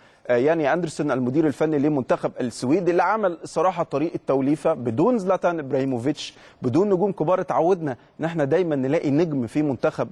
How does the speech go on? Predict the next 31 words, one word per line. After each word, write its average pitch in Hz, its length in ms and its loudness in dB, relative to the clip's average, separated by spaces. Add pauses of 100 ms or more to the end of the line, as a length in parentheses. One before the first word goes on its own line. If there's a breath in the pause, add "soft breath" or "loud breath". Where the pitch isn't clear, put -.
السويد، 120 640 0
سواء 123 260 0
إبراهيموفيتش، 107 520 -4
سواء 113 240 0
لارسن، 131 420 -2
سواء 113 300 -2 (280 loud breath)
لوننبرج، 147 520 0 (360 soft breath)
آه، 110 140 0
نجم 127 240 -2
نادي 127 220 2
الأرسنال 120 480 -4
السابق. 160 400 -2 (560 soft breath)
ولكن 233 460 0
هذا 208 340 0
المنتخب 185 580 -2 (220)
مع، 143 460 -2
آه، 117 360 2
ياني 180 360 0
أندرسون 208 440 -4
منتخب، 160 560 -2 (140)
آه، 135 100 2
صلب 131 360 -4 (640 soft breath)
أمام 233 340 0
واحد 240 460 -2
من 233 200 0
الفرق 240 380 2 (160)
الأفضل 185 640 0
استحواذا 185 520 -2
في - 120 -8
العالم، 107 420 -2 (180)
منتخب 147 420 -4